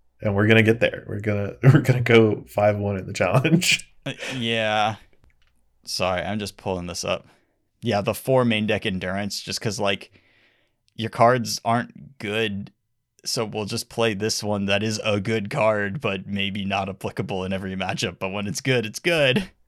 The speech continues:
Speaker 1: Yeah, it's just, like, f-, four Arbor Elf, four Utopia Sprawl, right? The classic. Then just four cards that were in Modern Horizon sets. Ragavan, Endurance, Season Pyromancer, Fury. <laughs> That's the creature base.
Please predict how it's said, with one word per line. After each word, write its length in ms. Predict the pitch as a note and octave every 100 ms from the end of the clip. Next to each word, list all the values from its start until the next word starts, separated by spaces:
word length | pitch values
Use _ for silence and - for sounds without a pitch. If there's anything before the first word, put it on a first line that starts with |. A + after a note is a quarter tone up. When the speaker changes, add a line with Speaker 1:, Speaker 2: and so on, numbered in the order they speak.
| -
Speaker 1:
Yeah, 180 | F#2 -
it's 180 | F#2+ -
just, 200 | - F2+
like, 160 | E2
f-, 260 | - - - -
four 340 | - - A#2 A#2
Arbor 300 | G2 G2 F2+
Elf, 260 | F#2 -
four 140 | G2 F2+
Utopia 300 | F2 - D#2+
Sprawl, 220 | - -
right? 220 | E2 E2+
The 80 | -
classic. 640 | - F2 D#2+ - F#2+ - - _ _ _ - -
Then 180 | G#2+
just 220 | G#2 - -
four 260 | G2+ G2+
cards 480 | G2+ F#2+ F#2+ F#2 G2
that 220 | F2 E2+
were 180 | F2+ F2
in 240 | F2 F2
Modern 300 | E2+ F2 -
Horizon 320 | F2+ - - -
sets. 440 | - - - - -
Ragavan, 500 | G#2+ G2+ A2 G2+ F#2
Endurance, 440 | F#2 F#2+ F#2 F#2+ -
Season 200 | - G#2
Pyromancer, 480 | G#2 F2 F#2+ F#2+ F#2+
Fury. 360 | - - - -
<laughs> 400 | C3 - C#3+ -
That's 300 | E3 D3+ -
the 120 | -
creature 400 | - G#2+ F#2+ F2+
base. 420 | - G#2+ E3+ -